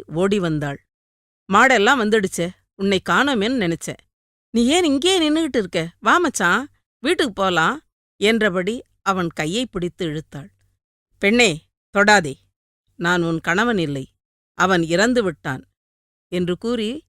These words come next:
விலக முயற்சி செய்தார் சுந்தரர். ஆனால் அவள் விடவில்லை. இதோ கிராம பஞ்சாயத்து வரை வழக்கு வந்துவிட்டது. சுந்தரர் முடிவெடுத்தார், இனி வேறு வழியில்லை, எல்லாவற்றையும் சொல்லிவிட வேண்டியதுதான்.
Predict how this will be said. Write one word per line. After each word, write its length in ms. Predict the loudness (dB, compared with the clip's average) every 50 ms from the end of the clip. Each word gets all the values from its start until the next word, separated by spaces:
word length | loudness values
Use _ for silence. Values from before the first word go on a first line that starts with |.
| _ _ _ _ _ _ -14
விலக 480 | -6 -2 0 2 2 2 0 0 0 0
முயற்சி 380 | 0 2 2 0 0 -2 -8
செய்தார் 440 | -6 -4 -2 -2 -2 -2 -4 -6 -6
சுந்தரர். 520 | -6 -6 -6 -4 -4 -6 -6 -8 -10 -12 _ _ _ _ _ _ _ _ _ _ _ _ -4
ஆனால் 440 | 0 0 0 2 0 -2 -2 -6 -10 _ _ -6
அவள் 280 | -4 -2 -2 -2 -2 -2
விடவில்லை. 540 | -4 -2 -2 -2 -2 -2 -4 -4 -4 -6 -8 -10 _ _
இதோ 260 | -8 -4 -2 -2 -2 -4 -4 _ _ _ _ _ _ _ _ -4
கிராம 360 | 0 2 4 4 4 2 0
பஞ்சாயத்து 600 | -2 -2 -4 -2 0 2 2 2 2 0 -4 -4 -4
வரை 200 | -2 -2 -2 -2
வழக்கு 420 | -2 -2 -2 -2 -2 -4 -4 -6 -6
வந்துவிட்டது. 640 | -4 -4 -4 -6 -8 -10 -10 -10 -12 -12 -12 -16 -20 _ _ _ _ _ _ _ _ _ _ _ _ _ -12
சுந்தரர் 540 | -6 -2 0 2 2 2 4 4 4 2 2 2
முடிவெடுத்தார், 760 | 0 2 2 2 2 2 -2 -2 -6 -6 -8 -8 -8 -8 -12 _ _ _ _ _ -4
இனி 200 | -2 0 2 2
வேறு 300 | 2 4 4 4 2 2 0
வழியில்லை, 560 | 0 0 0 0 -2 -2 -4 -4 -6 -8 -10 _ _ _ _ _ _ _ _ _ 0
எல்லாவற்றையும் 840 | 0 2 2 4 4 4 4 4 2 -2 0 -2 0 0 0 -2
சொல்லிவிட 480 | -2 -2 -2 0 0 2 2 2 2 2
வேண்டியதுதான். 760 | 0 0 0 0 -2 -2 -4 -2 -4 -6 -6 -6 -8 -10